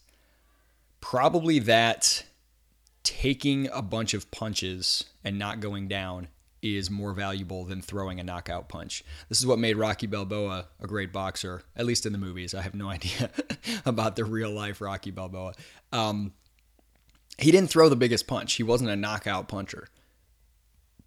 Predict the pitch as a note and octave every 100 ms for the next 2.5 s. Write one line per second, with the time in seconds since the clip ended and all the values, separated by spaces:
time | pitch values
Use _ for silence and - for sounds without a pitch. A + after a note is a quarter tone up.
0 | _ _ _ - E3+ E3+ D3 - - -
1 | C3+ A#2+ A#2 A#2 G2+ G2+ G2 G2+ G#2+ G2+
2 | - G2 F#2+ -